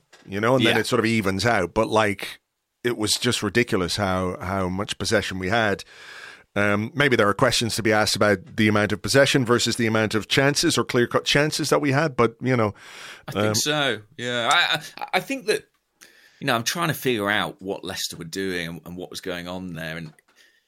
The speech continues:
Speaker 2: you know, they'd gone to Old Trafford and threatened going forward, but ultimately been beat three nil. Their defensive record is really poor in the
Speaker 1: Mm.
Speaker 2: context of the Premier League. And I think they were trying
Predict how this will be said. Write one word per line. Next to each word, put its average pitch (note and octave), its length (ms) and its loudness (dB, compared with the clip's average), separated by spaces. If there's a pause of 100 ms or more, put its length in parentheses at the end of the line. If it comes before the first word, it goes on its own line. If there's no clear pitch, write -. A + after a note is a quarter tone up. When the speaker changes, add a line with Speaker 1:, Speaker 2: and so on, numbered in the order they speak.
Speaker 2:
you G2+ 60 -10
know, F#2+ 80 -4
they'd G2+ 380 -2
gone B2+ 180 -2
to A#2 140 -4
Old G#2+ 120 -2
Trafford G2 520 -4
and F#2 180 -12
threatened G2+ 320 -4
going F#2 220 -6
forward, F#2+ 440 -4
but - 140 -8
ultimately F#2+ 460 -6
been E2+ 180 -12
beat E2+ 260 -10
three F2 180 -10
nil. F2 360 -8
Their E2 140 -8
defensive D#2+ 680 -8 (200)
record E2+ 420 -8
is D#2 300 -8
really E2+ 260 -8
poor F2 440 -6
in D3 180 2
the C3+ 60 0
Speaker 1:
Mm. A2+ 40 -4
Speaker 2:
context F2+ 340 -10
of D#2+ 80 -12
the - 60 -20
Premier E2+ 240 -6
League. E2 320 -8
And D#2 160 -8 (920)
I - 40 -20
think C#3+ 180 -8
they G2 100 -2
were G2+ 300 2
trying G#2 840 -2